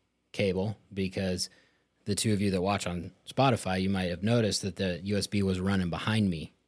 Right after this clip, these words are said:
before 'cause the cable wasn't long enough to reach over to the computer here. So I fucking go,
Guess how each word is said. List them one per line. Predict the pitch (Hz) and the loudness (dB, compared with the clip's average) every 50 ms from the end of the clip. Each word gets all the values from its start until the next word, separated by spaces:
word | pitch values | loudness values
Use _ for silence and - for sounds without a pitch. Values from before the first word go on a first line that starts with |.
| _ _ - | _ _ -6
before | 101 - - 113 101 92 | -6 -2 2 2 2 2
'cause | - 95 85 | 0 -4 -6
the | 85 | -4
cable | - 104 104 101 104 | -2 -2 0 2 2
wasn't | 104 95 104 82 | 2 2 2 0
long | 92 101 104 104 | 0 0 0 0
enough | 104 107 101 | -2 -2 -4
to | - - | -4 -2
reach | 98 98 98 - | -2 -2 0 0
over | 98 92 | -2 -2
to | 92 87 | -2 -4
the | 85 | -6
computer | - - 92 - 107 110 117 | -8 -8 -6 -4 -2 0 2
here. | 127 131 127 - - - - - - - - - - - _ _ _ _ | 2 0 0 -2 -8 -20 -20 -20 -20 -20 -20 -20 -20 -20 _ _ _ _
So | - - 123 | 2 6 6
I | 113 107 104 98 | 6 6 6 4
fucking | - 135 127 117 - 117 104 | 2 0 0 2 0 0 2
go, | 92 110 117 113 113 113 113 101 95 | 4 4 4 4 4 4 2 0 -2